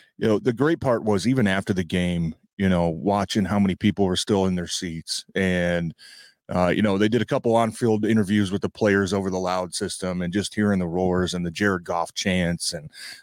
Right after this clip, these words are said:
um, I, it's, if I was a free agent, <clears throat> like,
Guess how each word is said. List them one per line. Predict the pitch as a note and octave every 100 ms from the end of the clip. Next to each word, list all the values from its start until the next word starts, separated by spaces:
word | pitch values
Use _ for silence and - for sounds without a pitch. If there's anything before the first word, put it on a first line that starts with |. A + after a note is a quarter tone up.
| -
um, | G2 F2+ E2 E2+ D#2+ - _ -
I, | -
it's, | B2+ A#2+ - - - _ - - - _ _ _
if | B2+
I | E3+
was | E3+ C#3
a |
free | C#3 D3+ C#3+
agent, | D3 C#3 F3+ F#3+ _ _ _ _ _ _ _
<clears throat> | E3 D#3+ E2+ - _ _ _ _
like, | A#2 G2